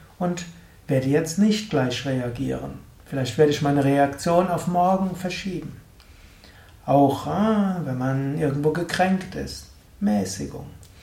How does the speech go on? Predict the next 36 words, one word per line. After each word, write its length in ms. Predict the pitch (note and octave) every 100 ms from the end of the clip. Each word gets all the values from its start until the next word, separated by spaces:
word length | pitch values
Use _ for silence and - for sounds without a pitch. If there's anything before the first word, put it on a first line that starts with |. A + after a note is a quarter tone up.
| - - - -
Manchmal 520 | F#3+ F#3+ - D#3 F3
heißt 240 | F3 F3 C#3+
Mäßigung 640 | C#3 D#3 D#3 E3 E3 F3
auch, 320 | E3+ F#3+ F#3
man 120 | D#3+
muss 160 | D#3+ D#3+
auch 100 | D#3+
mal 120 | F3+
seinen 240 | F3 F3 F#3
Enthusiasmus 1040 | F3+ F#3+ F3+ F3+ F3+ - D3 C3 - -
mäßigen. 680 | D3 C3+ B2+ - C3+ C#3 - - - - -
Oder 280 | F#3 F3+ F3
angenommen, 440 | F#3 F#3 E3 D3+
man 180 | D#3+ D#3
hat 160 | D#3 -
große 360 | D#3 F#3+ F#3+
Ideen, 380 | F#3 E3+ E3 E3+
man 160 | E3 E3
will 80 | F#3
unbedingt 480 | G#3 F#3+ F#3+ F#3
losgehen 460 | D#3+ E3+ E3 E3+ E3+
und 80 | F3+
jetzt 180 | F3+ -
stößt 320 | G#3+ A3 G#3
man 80 | F#3+
auf 200 | D#3+ D#3+
Widerstände. 580 | D#3 C#3 - C#3 C3+
Der 240 | - F3+ F3
mag's 320 | E3 D#3+ -
nicht, 200 | D#3+ D3
der 140 | E3
mag's 320 | E3 D3 C#3+ D#3
nicht 140 | D3
und 160 | F3+ -
so 120 | D#3
weiter. 320 | C3 B2 -